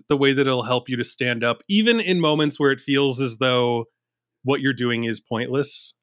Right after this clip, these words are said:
Um, I think that's one of the most powerful things in the movie is this guy is a martyr who is basically promised that no one will ever know that he was a martyr. So he's not, like, being fed to the lions.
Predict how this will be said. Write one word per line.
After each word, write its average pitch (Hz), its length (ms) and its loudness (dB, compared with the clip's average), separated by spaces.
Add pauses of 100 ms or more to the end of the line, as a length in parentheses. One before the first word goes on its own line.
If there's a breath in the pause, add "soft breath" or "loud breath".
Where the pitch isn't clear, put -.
Um, 113 280 -4
I 123 60 -2
think 151 120 2
that's 147 140 0
one 151 80 2
of 151 60 0
the 143 60 0
most 131 160 -2
powerful 143 360 0
things 143 240 0
in 131 100 -2
the 202 80 6
movie 165 180 4
is 123 120 -2
this 131 140 -6
guy 151 180 4
is 139 140 0
a 127 40 -6
martyr 135 420 2
who 127 180 0
is 117 120 -2
basically 135 460 -2
promised 123 540 -2
that 127 120 -6
no 123 120 -2
one 120 120 0
will 120 160 -4
ever 117 160 -4
know 113 220 -6
that 117 120 -8
he 113 100 -10
was 110 120 -8
a 117 40 -12
martyr. 120 420 -2 (880)
So 135 160 0
he's 135 220 0
not, 147 220 2
like, 139 280 0
being 139 240 2
fed 139 280 0
to 123 60 -16
the 127 80 -4
lions. 123 600 0